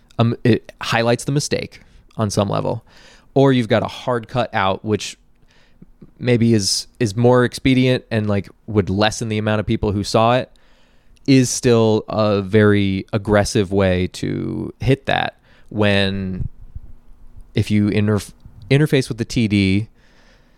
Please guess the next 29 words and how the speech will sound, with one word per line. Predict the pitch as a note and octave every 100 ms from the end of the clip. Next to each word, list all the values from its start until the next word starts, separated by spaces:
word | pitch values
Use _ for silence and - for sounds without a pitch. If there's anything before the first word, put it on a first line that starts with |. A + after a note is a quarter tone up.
| _ - _ _ - - -
I |
mean, | A2+ A2+ A2 G#2+ G2+ _ _ _ - - -
worst | G#2 C3 -
case | G#2+
scenario, | - G2 F#2 F#2 F#2+ F#2+
the | G#2+ A2+
T | - C3
D | A#2
is |
gonna | G#2+ G#2+
be | G2 G2+ G2 F#2+ - - - - _ _ _
able | A#2 G#2+ G2+
to | A2+
do | G2+ G2+ F#2+
a | G2
fucking | G#2 F2+ F2+
fade | - A#2 G2+ F#2+ F#2+ B2+ A2 -
so | - - G#2
that | G#2
it | F#2+
can | G#2 G2
be | G2
a | G2
little | E3 A3 B3 A#3+ A3+ F3+
bit | C#3+
less | B2 B2
harsh | - A2+ A2+ -
and | A2+ G#2+
not | A2 -